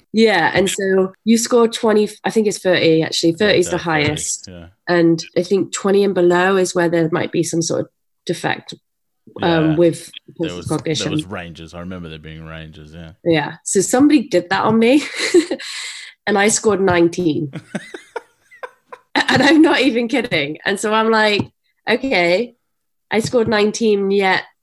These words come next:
Speaker 1: this is what I do. I'm an occupational therapist, I'm doing a, a P H D candidate and blah, blah, blah, and all these kind of aspects of it."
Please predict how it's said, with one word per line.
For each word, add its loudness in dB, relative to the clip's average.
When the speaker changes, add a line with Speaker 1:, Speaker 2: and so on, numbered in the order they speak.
Speaker 1:
this -4
is -4
what 0
I 2
do. -2
I'm -2
an -2
occupational -6
therapist, 0
I'm -10
doing 0
a, -2
a -2
P -4
H -2
D -10
candidate -2
and -4
blah, -2
blah, 0
blah, -2
and 2
all 2
these -2
kind -6
of -6
aspects -8
of -8
it." -4